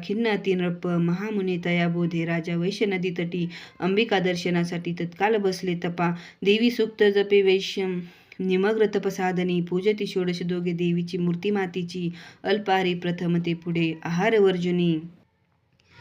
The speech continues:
एकाग्र मन लावणी चिंतन तपी मांडती, आपुले रक्त देवीने सोप्राण बली वाहत, आराधिती नियमाने तीन वर्षे महातपी, प्रसन्न दर्शन देई चंडिका त्याशी बोलली देवी वाच.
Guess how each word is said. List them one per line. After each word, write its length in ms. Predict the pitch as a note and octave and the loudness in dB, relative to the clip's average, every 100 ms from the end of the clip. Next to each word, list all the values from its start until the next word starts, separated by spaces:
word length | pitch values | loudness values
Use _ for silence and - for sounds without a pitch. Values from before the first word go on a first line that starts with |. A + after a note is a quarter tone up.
| - - | -20 4
एकाग्र 420 | G3+ G3+ B3+ C4 | 6 8 6 6
मन 180 | C4 B3 | 8 8
लावणी 380 | A#3+ A3+ A3 A3 | 6 4 2 -2
चिंतन 400 | G#3+ G#3 G#3 G#3 | -2 -2 -2 -2
तपी 220 | G#3 G#3 | -2 0
मांडती, 460 | G3+ G3 G3 F#3 G3 | 0 2 0 0 0
आपुले 400 | F3+ F3 G#3+ G#3 | 0 0 2 2
रक्त 240 | G3 G3 | 2 0
देवीने 460 | F#3 F#3+ F#3+ F#3+ F#3 | 2 4 2 0 -2
सोप्राण 540 | F3+ F3 F3+ G#3 A3 | -2 -4 -2 -2 0
बली 220 | G3 F#3+ | 0 2
वाहत, 340 | F#3 F3 F3 F3 | 0 0 -2 -2
आराधिती 640 | E3+ F3 F#3 G#3 G3+ F#3+ | -4 -2 -2 -2 -4 -2
नियमाने 520 | F3+ F3 F3 F3 F3 | 0 2 2 2 0
तीन 240 | E3+ E3+ E3+ | 0 0 0
वर्षे 360 | E3 E3 - | -2 -6 -6
महातपी, 800 | G3 F3 F3+ G#3+ G3 F#3 F#3+ F3 E3+ - - | -4 -2 -2 -4 -4 -4 -2 -2 -4 -12 -4
प्रसन्न 400 | G3 F3+ A3+ A3+ | -2 0 0 0
दर्शन 400 | G3 F#3 F#3 F#3 | 0 0 -2 0
देई 240 | F3 F3+ F3 | 0 -2 -2
चंडिका 480 | E3+ F3 F#3+ G3+ | 0 0 0 -2
त्याशी 360 | F#3 F3 F3 F3+ | -4 -2 -2 -2
बोलली 500 | E3+ E3+ G3 G3 F#3 | 0 0 0 0 -2
देवी 200 | E3+ E3+ | 0 0
वाच. 240 | E3+ E3 | 0 -2